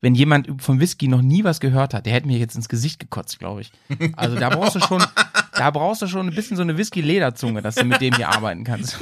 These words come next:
Speaker 1: <laughs> Shoutouts an Nico von Coffee, Whisky and More. <laughs> Ich freu mich.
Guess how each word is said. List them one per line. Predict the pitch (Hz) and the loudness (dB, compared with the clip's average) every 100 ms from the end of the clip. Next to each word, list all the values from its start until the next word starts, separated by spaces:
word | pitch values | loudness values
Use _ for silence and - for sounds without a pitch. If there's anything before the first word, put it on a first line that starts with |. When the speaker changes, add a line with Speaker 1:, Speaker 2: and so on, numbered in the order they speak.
| 339 | -6
Speaker 1:
<laughs> | 269 - 262 190 - _ 220 214 - - - 226 - - 523 - 349 349 | -4 -4 -4 -6 -14 _ -2 -2 -4 -8 -10 -12 -8 -4 -4 -6 -14 -8
Shoutouts | - - 156 185 165 175 233 180 - 131 - | -2 4 4 4 4 2 0 -4 -6 -10 -4
an | 135 143 | -2 -2
Nico | 185 - 156 190 - - - 220 156 - - 156 | -4 -2 0 0 -2 -10 -4 -4 -2 -4 -2 -2
von | 175 156 | 0 2
Coffee, | 180 175 151 | 2 2 2
Whisky | 151 151 - 143 | 2 0 -2 0
and | 139 | 0
More. | 147 139 151 | 2 0 0
<laughs> | 127 185 - - - - 254 - - - - - - 392 - 135 147 - - - - - - - 131 185 | -4 -2 -2 0 0 0 0 -2 -8 -8 -6 -4 -6 -8 -10 -6 -6 -4 -6 -6 -8 -8 -8 -8 -6 -2
Ich | 156 | -2
freu | 147 151 147 | 2 2 4
mich. | 120 | 2